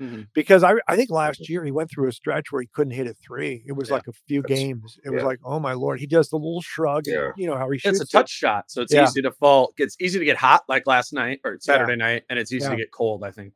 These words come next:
Speaker 1: for an extended stretch. Today's show is brought to you by the Game Time app, and Game Time is the fast and easy way to buy tickets for all the sports, music, comedy, and theater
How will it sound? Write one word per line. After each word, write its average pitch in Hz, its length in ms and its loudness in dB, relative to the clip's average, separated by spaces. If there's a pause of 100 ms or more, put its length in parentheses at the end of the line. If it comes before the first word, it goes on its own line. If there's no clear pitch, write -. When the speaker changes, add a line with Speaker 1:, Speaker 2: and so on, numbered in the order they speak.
Speaker 1:
for 101 280 -10 (800)
an 120 100 -8
extended 104 440 -8
stretch. 104 280 -6 (1700)
Today's 208 280 8
show 180 180 6
is 156 80 4
brought 160 240 6
to 170 80 -6
you 165 60 -4
by 143 100 8
the 113 80 0
Game 139 320 -2
Time 143 460 -2
app, 143 240 2 (120)
and 110 160 -10
Game 135 300 0
Time 131 300 -4
is 117 80 -6
the - 80 -10
fast 139 400 2
and 120 100 -16
easy 135 320 -6
way 127 260 6
to 127 60 -4
buy 113 180 2
tickets - 440 -6
for 123 120 0
all 120 80 4
the 107 80 -2
sports, 156 560 0
music, 135 400 -2
comedy, 123 560 -2
and 110 240 -16
theater 120 440 0